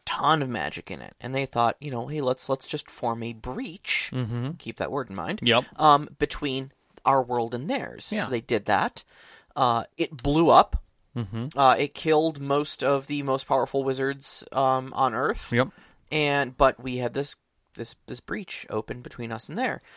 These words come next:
Speaker 1: So, uh, we travel through it, and, um, we find, instead of a wild, untamed wilderness,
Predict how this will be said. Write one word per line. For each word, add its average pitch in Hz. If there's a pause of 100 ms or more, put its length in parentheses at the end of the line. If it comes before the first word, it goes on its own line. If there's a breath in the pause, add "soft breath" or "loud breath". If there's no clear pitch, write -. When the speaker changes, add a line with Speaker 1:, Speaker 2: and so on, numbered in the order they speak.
(300 loud breath)
Speaker 1:
So, 156
uh, 151
we 165
travel 233
through 143
it, 277 (280)
and, 143
um, 131
we 139
find, 135
instead 165
of 254
a 123
wild, 139
untamed 147
wilderness, 151